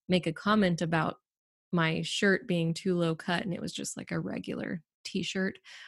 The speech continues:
And, uh, you know, it just made me feel really insecure about my body and how, um, then if I was gonna be around, um,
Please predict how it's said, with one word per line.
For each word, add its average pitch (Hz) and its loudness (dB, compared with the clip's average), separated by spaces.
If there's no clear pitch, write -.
And, 170 4
uh, 165 0
you 190 4
know, 185 6
it 170 2
just 175 -2
made 175 2
me 165 0
feel 165 -2
really 175 0
insecure 180 2
about 165 -2
my 165 2
body 170 2
and 165 0
how, 165 2
um, 165 -4
then 175 2
if 170 0
I 165 2
was 160 -2
gonna 165 0
be 160 2
around, 160 0
um, 60 -8